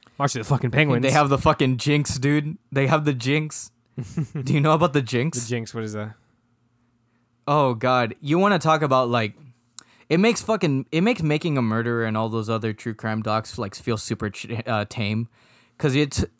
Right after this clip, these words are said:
Speaker 2: basically a documentary series that they did a couple years ago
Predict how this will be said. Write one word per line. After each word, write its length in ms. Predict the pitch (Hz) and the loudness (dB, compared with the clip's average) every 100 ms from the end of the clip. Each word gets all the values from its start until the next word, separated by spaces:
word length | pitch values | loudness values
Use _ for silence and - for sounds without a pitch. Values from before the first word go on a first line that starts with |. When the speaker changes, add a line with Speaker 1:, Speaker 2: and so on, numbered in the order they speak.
| - | -2
Speaker 2:
basically 520 | 147 160 - 165 160 | 2 2 2 2 2
a 60 | 139 | 4
documentary 580 | 131 131 139 131 139 131 | 4 4 2 2 2 0
series 500 | - 143 131 127 117 | 2 2 2 2 0
that 140 | 117 | -2
they 80 | 120 | -2
did 160 | 117 120 | 0 0
a 40 | |
couple 260 | 117 117 120 | 0 -2 0
years 240 | 113 117 | 0 -2
ago 360 | 113 113 113 | -2 0 0